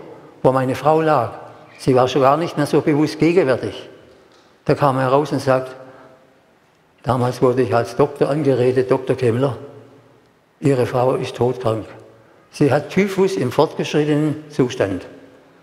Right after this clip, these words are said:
Wir wissen nicht, ob sie überleben kann. Soll ich sie in mein Spital nehmen, ganz ein kleines Spital, oder ans Universitätsspital?“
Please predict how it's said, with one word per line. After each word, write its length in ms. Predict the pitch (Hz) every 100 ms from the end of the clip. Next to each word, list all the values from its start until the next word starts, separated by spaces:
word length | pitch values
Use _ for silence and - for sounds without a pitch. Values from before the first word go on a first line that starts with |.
| _ _ _ _ -
Wir 160 | 135
wissen 240 | 143 139 127
nicht, 260 | 151 -
ob 140 | 143 139
sie 80 |
überleben 500 | 180 139 107 113 117
kann. 240 | - 101 95 - - - _ _ - _ - _
Soll 220 | - 135
ich 140 | 156 -
sie 80 |
in 100 | 139
mein 200 | 120 131
Spital 420 | - 151 151 147 151
nehmen, 380 | 160 165 165 156
ganz 180 | 135 143
ein 80 | 156
kleines 320 | 131 139 147
Spital, 560 | - 120 123 127 151 - - - -
oder 220 | 147 156
ans 160 | 147 151
Universitätsspital?“ 1000 | 147 139 151 185 208 - 147 107 95